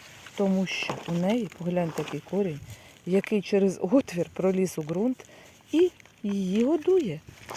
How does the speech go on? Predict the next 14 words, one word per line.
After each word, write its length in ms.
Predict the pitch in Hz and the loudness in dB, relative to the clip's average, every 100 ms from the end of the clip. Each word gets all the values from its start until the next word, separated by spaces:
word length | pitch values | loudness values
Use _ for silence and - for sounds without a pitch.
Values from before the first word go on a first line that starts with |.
| - | -8
Ґрунт 360 | 196 311 339 196 - | 2 4 4 4 2
мокрий, 460 | 180 156 - 160 254 - - - - - - - - - - | 0 0 -2 -4 -4 -6 -14 -12 -12 -12 -16 -18 -18 -16 -2
рослинка, 840 | 170 285 - 247 190 156 - 143 - - - | 2 4 4 4 2 0 -8 -10 -12 -20 -14
ґрунт 460 | 165 233 262 208 - - | 0 4 4 2 -2 -2
у 160 | 254 220 | 0 4
вас, 200 | 180 170 - 117 - - - - - - - | 4 2 -2 -10 -12 -18 -20 -20 -20 -20 -8
у 120 | 226 214 | -2 -2
стакані 560 | - 214 - 151 151 | 0 0 2 0 0
сухий, 560 | - 170 - 196 285 - - - - - | -4 -6 -2 0 0 -4 -20 -20 -18 -4
а 120 | 160 | 0
рослина 420 | 156 147 143 143 | 2 0 -2 -2
жива, 300 | 185 233 185 | 0 2 2
живісінька. 600 | 165 208 226 - 165 - - - - - - - - - - - - - - - - - - - - - - - - - - - - - - - | 2 0 0 -4 -8 -10 -14 -16 -20 -20 -20 -20 -20 -20 -20 -20 -20 -20 -20 -20 -20 -20 -20 -20 -20 -20 -20 -20 -20 -20 -20 -20 -20 -20 -20 -8
Ось 320 | 185 175 - | -6 -6 -8